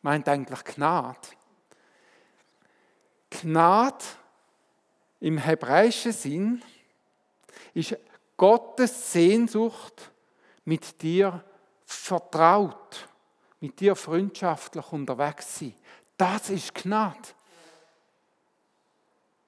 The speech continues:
Verstehst du, warum ich sage, es ist nicht einfach eine Lehre? <laughs> Gnade ist Gottes Verlangen,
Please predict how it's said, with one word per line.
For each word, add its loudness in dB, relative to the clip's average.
Verstehst 2
du, -6
warum 2
ich -2
sage, -2
es -6
ist -4
nicht 0
einfach 4
eine 6
Lehre? 2
<laughs> 0
Gnade 6
ist -4
Gottes 2
Verlangen, -4